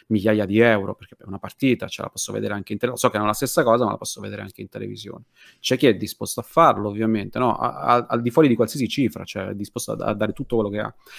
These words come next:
Ehm, o-, ognuno ha ovviamente una sua scala di priorità, però, ehm,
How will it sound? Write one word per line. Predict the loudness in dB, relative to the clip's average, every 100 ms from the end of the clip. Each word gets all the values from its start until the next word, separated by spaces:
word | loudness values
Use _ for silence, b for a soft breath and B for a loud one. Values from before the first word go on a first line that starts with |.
| B B
Ehm, | 0 4 4 4 4 2 2 -2 -4
o-, | -4 -2
ognuno | 2 4 6 8 8
ha | 6 0 -2
ovviamente | -2 0 2 0
una | -6
sua | -4 -6
scala | -4 -4 -4
di | -4
priorità, | -8 -12 -12 -10 -12 -12
però, | -2 4 8 10 10 8 4
ehm, | -2 -6 -4 -8